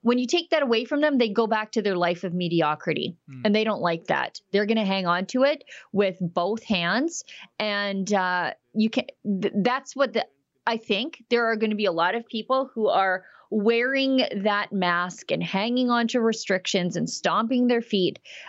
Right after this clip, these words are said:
Speaker 1: as a symbol of their own virtue that they don't normally have in other times. They're not the kind of people who shovel anybody's walks for funsies. You know what I mean?
Speaker 2: Well, I think you're right,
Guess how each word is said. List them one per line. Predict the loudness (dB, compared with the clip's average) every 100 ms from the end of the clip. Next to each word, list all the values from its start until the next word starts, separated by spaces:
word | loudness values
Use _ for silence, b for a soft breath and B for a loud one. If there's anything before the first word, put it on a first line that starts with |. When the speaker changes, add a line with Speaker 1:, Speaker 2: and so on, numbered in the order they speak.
| -6
Speaker 1:
as | -4 -2 0
a | 2 0 -2 -4
symbol | -2 2 4 4 2
of | 0 0
their | 0 2
own | 0 0 0
virtue | 2 0 -2 0 0 0 -8 _ -2
that | -2 0
they | -2
don't | 0 -2 0
normally | 0 2 2 2 0
have | 0 -2 -2 -4 -10 b b _
in | 0 0
other | 0 -2
times. | -2 -2 -2 -4 -6
They're | 0 0
not | 0 -2
the |
kind | -2 -2 0
of |
people | -2 0 0
who | 0
shovel | 0 0 0 0
anybody's | 2 2 0 0 -2
walks | 0 0 0 -6 -14
for | -4 -2
funsies. | 0 -2 -2 -4 -4 -6 -2
You | 0
know | 2
what | 2 0
I |
mean? | 0 0 -2 -6 B
Speaker 2:
Well, | -6 -4
I | -4
think | -6 -4
you're | -2
right, | 0 0